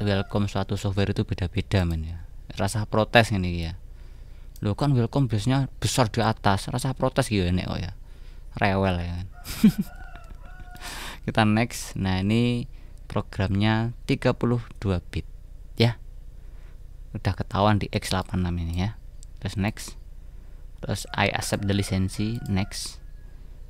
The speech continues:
Ini s-, start menu, eh, shortcut dinamai apa sembarang, namanya aja Rift Station gini ya, nggak usah diubah. Nah, create icon, create desktop icon. Nanti biar buat.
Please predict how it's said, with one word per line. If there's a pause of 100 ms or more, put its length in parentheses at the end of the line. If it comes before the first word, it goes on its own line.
(840)
Ini
s-,
start
menu,
eh,
shortcut
dinamai
apa
sembarang,
namanya
aja
Rift
Station
gini
ya, (140)
nggak
usah
diubah. (1300)
Nah, (320)
create (300)
icon, (500)
create (140)
desktop
icon. (140)
Nanti
biar
buat.